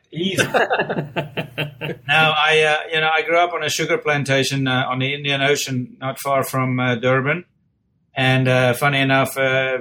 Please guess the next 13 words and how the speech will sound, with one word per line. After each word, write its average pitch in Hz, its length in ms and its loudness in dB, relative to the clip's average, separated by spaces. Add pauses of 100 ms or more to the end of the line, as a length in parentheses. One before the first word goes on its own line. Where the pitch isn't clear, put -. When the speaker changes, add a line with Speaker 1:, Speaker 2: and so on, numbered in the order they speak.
(140)
Speaker 1:
fantastic 135 580 0
Indian 131 360 2
food 131 240 0
in 131 120 0
Durban 131 460 2
because 127 300 -6
we 127 60 2
have 123 100 0
a 120 80 -2
large 127 320 2
Indian 127 300 -2
population. 120 640 -2 (680)
So, 139 100 2